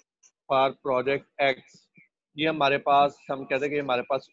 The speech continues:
two years हैं, कि टू years में जो है आपका cash फ्लो जो है वो initial investment के equal हो जाता है। क्योंकि इसमें हमने यही कहा था कि आप,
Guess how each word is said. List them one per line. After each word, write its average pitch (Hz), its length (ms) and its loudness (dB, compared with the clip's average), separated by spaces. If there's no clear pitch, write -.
two 160 180 -4
years 113 340 -6
हैं, 92 120 -20
कि - 360 -10
टू 185 380 -2
years 185 340 2
में 175 220 -6
जो 160 100 -2
है 131 360 0
आपका 139 560 2
cash 139 420 -2
फ्लो 156 280 -6
जो 147 100 -2
है 127 160 2
वो 135 140 -6
initial 143 420 -10
investment 123 440 -10
के 151 280 -8
equal 113 220 -8
हो 101 120 -6
जाता 95 300 -20
है। - 60 -20
क्योंकि - 1300 -14
इसमें 165 200 -8
हमने 165 120 -4
यही 170 140 4
कहा 170 200 0
था 170 200 -2
कि 170 220 -6
आप, 147 420 0